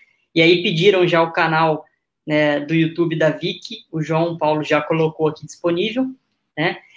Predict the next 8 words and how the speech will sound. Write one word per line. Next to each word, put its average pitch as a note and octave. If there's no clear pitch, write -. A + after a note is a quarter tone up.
e F3
muitas G#3+
mensagens F#3+
aqui, D3
né, E3
olha F3+
só, C#3+
é, C#3+